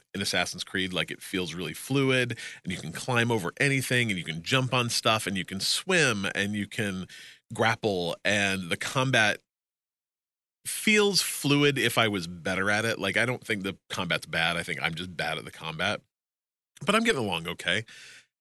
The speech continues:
And, and it really, they really stand in stark contrast to each other, where I felt that God of War was very stilted, and it felt like I was hitting buttons to make animations run instead of hitting buttons to make my character do things.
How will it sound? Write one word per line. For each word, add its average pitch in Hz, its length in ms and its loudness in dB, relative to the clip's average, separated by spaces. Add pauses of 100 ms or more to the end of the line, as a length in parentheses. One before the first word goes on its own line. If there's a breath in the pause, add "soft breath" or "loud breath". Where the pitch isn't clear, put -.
(120)
And, 156 200 6
and 143 160 4
it 139 120 2
really, 147 680 4 (960 loud breath)
they 117 260 2
really 156 180 4
stand 127 280 4
in 104 100 -2
stark - 320 2
contrast 87 440 -2
to 92 60 -2
each 85 120 -4
other, 78 280 -4
where 90 280 0
I 87 140 2
felt 90 500 -2
that 92 260 -4
God 101 200 2
of 95 100 -6
War 92 260 -4
was 85 160 -6
very 92 460 -2 (400 loud breath)
stilted, 95 500 0
and 90 80 -4
it - 80 -6
felt 101 200 0
like 85 120 0
I 98 40 2
was 95 100 0
hitting 104 220 -2
buttons 90 300 -4
to - 60 -6
make 87 160 0
animations 87 540 -2
run 95 180 -4
instead 87 320 -4
of 87 160 -6
hitting 95 240 -4
buttons 87 400 -6
to - 80 -8
make 87 260 -2
my 78 120 -6
character 87 360 -6
do 80 240 -8
things. 98 520 -4